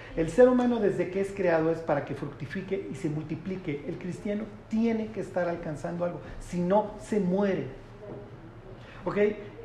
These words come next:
Y aquí tienen la antítesis del gadareno. Llegan los porcicultores. Hijo, este cuate, mira, el desastre que nos hizo. Ahí está el incontrolable ese, ahora sí sentado y bien,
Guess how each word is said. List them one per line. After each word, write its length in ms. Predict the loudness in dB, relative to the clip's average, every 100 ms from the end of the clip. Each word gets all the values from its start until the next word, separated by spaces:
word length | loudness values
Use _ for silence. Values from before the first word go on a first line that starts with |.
| -12 2
Y 60 |
aquí 200 | 4 6
tienen 320 | 6 6 6 6
la 60 |
antítesis 540 | 4 2 2 2 2 2
del 120 | 4
gadareno. 480 | 6 8 6 2 -2 -2
Llegan 320 | 2 6 8 8
los 160 | 4
porcicultores. 1000 | 2 0 0 -2 -6 -6 2 4 4 2 -4 -12 -18 -18 -18 -16 -14 -14 -16 -16 -18 -18 -8 -4
Hijo, 180 | 2
este 140 | 2 2
cuate, 240 | 2 2
mira, 380 | 0 2 2 2 0 -8 -8 -2
el 120 | 4
desastre 360 | 6 8 6
que 120 | 2 0
nos 180 | 0
hizo. 160 | -2 -4 -8 -10 -12 -12 2
Ahí 140 | 4
está 140 | 4 4
el 100 | 2
incontrolable 720 | 2 2 4 6 6 8 8
ese, 160 | 8 6
ahora 160 | 4
sí 80 | 2
sentado 360 | -2 0 4 4
y 40 | 4
bien, 180 | 2